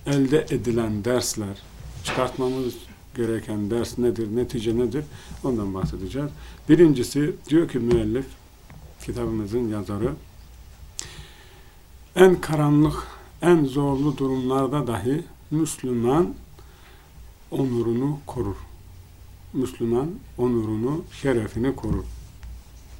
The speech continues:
Bunu nereden alıyor? Kureyş'in ileri gelenleri Uhud'da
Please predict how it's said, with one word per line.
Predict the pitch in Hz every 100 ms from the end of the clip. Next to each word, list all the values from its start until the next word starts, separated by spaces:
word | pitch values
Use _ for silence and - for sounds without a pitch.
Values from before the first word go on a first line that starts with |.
| - - - - - - - - - - - - - - - - 156 165 120
Bunu | 147 175 180 175 147
nereden | 160 156 165 151
alıyor? | 123 107 107 139 165 - - - - - - - - - -
Kureyş'in | - 151 180 127 - 123 175 - - - - -
ileri | 147 143 139 151
gelenleri | 135 120 110 101 98 113 143 - - - - - - - - - - - - - - - - -
Uhud'da | 175 147 175 - 143